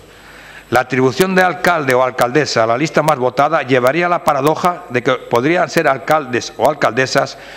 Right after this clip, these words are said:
concejales y concejalas que hubieran obtenido menos del veinte por ciento de los votos y, por tanto, no contarán con el apoyo de más del ochenta por ciento de los vecinos y vecinas.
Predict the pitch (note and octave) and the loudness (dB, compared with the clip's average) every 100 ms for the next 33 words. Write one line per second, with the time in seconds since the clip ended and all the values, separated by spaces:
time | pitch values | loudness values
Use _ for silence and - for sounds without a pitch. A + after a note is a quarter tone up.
0 | - - B2 A2 A2+ D3+ E3+ B2+ A#2+ E3 | -12 -2 -2 0 0 0 0 -2 -2 -2
1 | C#3 A2 C3 C#3 C3+ - - - - - | -2 0 0 0 -4 -8 -18 -20 -8 -2
2 | C3+ E3+ F3+ D#3+ D3+ E3+ E3 D3 D3+ F#3+ | 2 2 0 0 0 0 0 0 0 0
3 | G3+ G#3 - - B2 B2+ E3 E3 - D3+ | 0 -2 -4 -4 -2 0 0 0 0 0
4 | E3 D3 D3 C#3+ A#2 A#2+ F#2 A#2 - - | 0 0 0 0 0 0 -2 -8 -10 -4
5 | D#3 D#3 C#3+ C#3 C#3+ - C#3+ C3 E3+ F#3+ | -4 -2 -4 -2 -4 -2 -2 0 0 2
6 | F3+ D#3 C#3+ D#3+ D#3+ C#3 B2+ B2 - D3 | 0 0 -2 -2 -4 -2 2 0 2 2
7 | D#3 D3+ B2+ C3 D3+ C#3 B2+ D3 C#3 - | 2 0 0 0 0 -2 -2 0 -2 -2
8 | B2+ C#3+ B2+ C#3 B2+ A2 - C#3+ C#3+ C#3+ | -2 -2 -2 -2 0 -2 -2 -2 -2 -6
9 | - - - - B2 A2+ B2+ G#2 F2 - | -16 -20 -18 -4 -2 0 0 -2 -4 -12